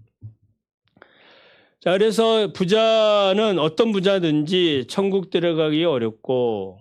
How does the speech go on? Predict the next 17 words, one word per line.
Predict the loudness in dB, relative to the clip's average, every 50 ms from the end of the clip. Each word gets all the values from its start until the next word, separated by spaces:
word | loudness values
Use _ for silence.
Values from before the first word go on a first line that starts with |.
| _ _ _
이 | -6 -6 -6 -2
땅에서 | -2 -2 0 0 0 0 0 0 -2 -2 0 0 0 0
하나님의 | -2 -2 -2 -2 -2 0 0 -2 -2 -2 -4 -4 -4 -4 -4 -4 -6 -8
통치를 | -8 -6 -4 -4 -4 -6 -10 -8 -4 -4 -4 -2 -2 -4 -2 -2 -2 -2 -4
받는 | -4 -8 -8 -6 -6 -6 -6
것이 | -6 -8 -8 -10 -16 -16 -14 -12 -12 -10 -10
어렵다. | -10 -12 -12 -14 -16 -16 _ -18 -16 -16 -16 -18 -20 -16 -12
이 | -12 -12
부자, | -10 -10 -8 -4 0 0 2 2 2 2 0 -2 -4 -8 _ _ _ -20 -20 _ _ _
이 | -10
부유, | -10 -6 -4 -2 -2 -2 -2 -4 -6
재물만이 | -4 -2 -2 0 2 2 2 2 0 0 0 0 0 0 0 0 0 0
아니라고 | -2 -2 -2 0 0 0 0 -2
했죠. | -4 -8 -8 -6 -6 -4 -4 -4 -8 -10 -10 -10 -12 -14 -16 -14
인간의 | -12 -8 -8 -6 -6 -6 -6 -6 -8 -8 -10
지혜, | -10 -8 -6 -6 -4 -4 -6 -6
건강, | -8 -12 -12 -12 -10 -12 -12 -10 -10 -10 -10 -12 -12 -14 -18